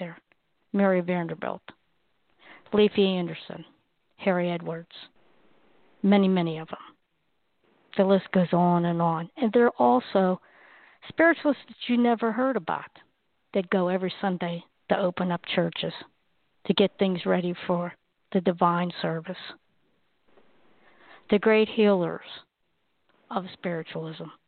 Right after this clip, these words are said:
that they did it for love,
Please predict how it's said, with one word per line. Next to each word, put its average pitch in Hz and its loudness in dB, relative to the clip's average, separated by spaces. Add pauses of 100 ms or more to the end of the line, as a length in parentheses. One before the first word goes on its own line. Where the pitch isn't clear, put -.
(1080)
that 196 2
they 185 2
did 202 4
it 208 0 (140)
for 180 -2 (220)
love, 185 0